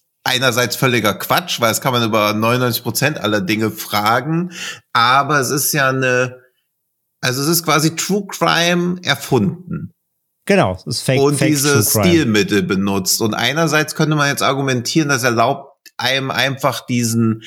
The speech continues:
Speaker 1: Nervenkitzel, den viele Leute aus True Crime rausziehen, der aber ja moralisch und ethisch immer ein bisschen hinterfragenswert ist, ungestraft genießen zu können.
Speaker 2: Mhm.
Speaker 1: Aber das ist ja wahrscheinlich nicht die Intention, warum das gedreht wurde. Das ist ja jetzt nicht wie so ein,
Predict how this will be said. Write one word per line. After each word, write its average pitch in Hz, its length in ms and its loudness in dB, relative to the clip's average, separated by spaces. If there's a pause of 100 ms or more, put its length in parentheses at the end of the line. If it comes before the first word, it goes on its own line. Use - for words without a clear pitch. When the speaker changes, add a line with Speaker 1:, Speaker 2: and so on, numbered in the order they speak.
(180)
Speaker 1:
Nervenkitzel, 165 920 0
den 131 400 -2
viele 143 200 0
Leute 131 300 2
aus 107 140 -2
True 165 200 -2
Crime 113 300 0
rausziehen, 117 840 0
der 127 120 2
aber 117 160 0
ja 113 120 2
moralisch 113 800 0
und 120 120 -2
ethisch 120 400 0
immer 123 180 -2
ein 120 80 0
bisschen 123 300 0
hinterfragenswert 117 880 -2
ist, - 340 -2
ungestraft 160 1300 0
genießen 127 480 2
zu - 220 -6
können. - 540 -6 (420)
Speaker 2:
Mhm. 127 340 0 (480)
Speaker 1:
Aber 117 200 0
das 123 220 0
ist 135 80 -4
ja 139 120 2
wahrscheinlich 131 300 0
nicht 117 120 -6
die 131 60 0
Intention, 120 460 0
warum 110 160 2
das 107 140 0
gedreht 117 460 -2
wurde. 98 160 -2
Das 104 160 0
ist 117 80 2
ja 113 40 2
jetzt 113 200 0
nicht 117 200 -4
wie 117 160 2
so 113 320 2
ein, 110 220 0